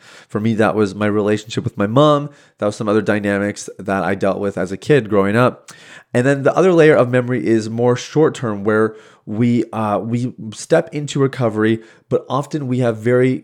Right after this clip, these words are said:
strong memories of our recent failures, and our, the way that we frame those memories, uh, prevents us from maybe stepping more into believing the truth about ourselves, stops us from really taking,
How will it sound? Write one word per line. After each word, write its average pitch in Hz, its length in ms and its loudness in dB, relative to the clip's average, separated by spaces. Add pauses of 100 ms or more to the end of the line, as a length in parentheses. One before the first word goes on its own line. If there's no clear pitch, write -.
strong 139 540 -2
memories 117 380 -2
of 107 200 -2
our 104 140 2
recent 113 360 -4
failures, 107 600 2 (520)
and 113 300 0
our, 120 280 4
the 120 180 -2
way 135 180 6
that 160 160 6
we 127 80 2
frame 151 380 0
those 123 180 0
memories, 104 400 -4 (460)
uh, 98 320 0
prevents 135 640 0
us 104 400 -4 (320)
from 117 640 0 (140)
maybe 143 280 2
stepping 139 440 -2
more 117 180 2
into 113 240 -2
believing 107 680 -2
the 117 120 -6
truth 190 300 0
about 98 180 2
ourselves, - 460 -4 (280)
stops - 480 -2
us 147 160 -2
from 117 480 -4
really 165 440 2
taking, 143 640 -4